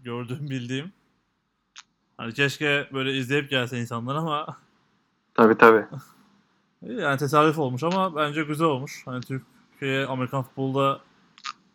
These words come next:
Speaker 1: e, seni kazanmış oldu. Hani zaten bu üniversite ligi finalinden sonra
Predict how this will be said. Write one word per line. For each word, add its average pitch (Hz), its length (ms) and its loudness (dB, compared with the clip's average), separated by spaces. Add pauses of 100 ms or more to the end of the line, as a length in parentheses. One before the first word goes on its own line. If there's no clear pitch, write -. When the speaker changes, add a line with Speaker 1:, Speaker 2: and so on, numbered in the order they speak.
(140)
Speaker 1:
e, - 140 -14
seni 127 220 -4
kazanmış 143 460 -2
oldu. 117 220 -2
Hani 120 120 -2
zaten 135 320 0
bu 139 240 -2
üniversite 139 280 0
ligi 139 120 -2
finalinden 147 300 0
sonra 151 340 0